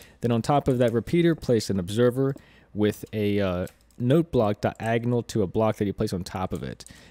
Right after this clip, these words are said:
Then below that, place another observer. Of course, for this, you could also use a, um,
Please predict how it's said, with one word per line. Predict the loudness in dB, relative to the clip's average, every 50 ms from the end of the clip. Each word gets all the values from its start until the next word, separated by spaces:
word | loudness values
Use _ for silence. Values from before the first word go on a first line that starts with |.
| -20 _ _
Then | 0 0 2
below | 2 4 4 4 4
that, | 4 4 2 2 0 -2 -8 -12 -16 -20 -20 _
place | 0 2 2 2 0 -2
another | -4 -4 -2 0 2 2 2
observer. | 0 0 0 -2 -2 -2 -2 -4 -10 -12
Of | -14 -16 -18 -20 -20 -20 -8
course, | 0 2 2 2 2
for | 2 0 0 2
this, | 2 2 0 0 -2
you | -4
could | -2 -2 -6 -6
also | -2 -2 -2 -2 0 0 0
use | 0 0 0 0 0 0 0 0 -2 -4 -8 -6
a, | -4 -2 0 0 0 0 0
um, | 0 -2 -2 -4 -4 -6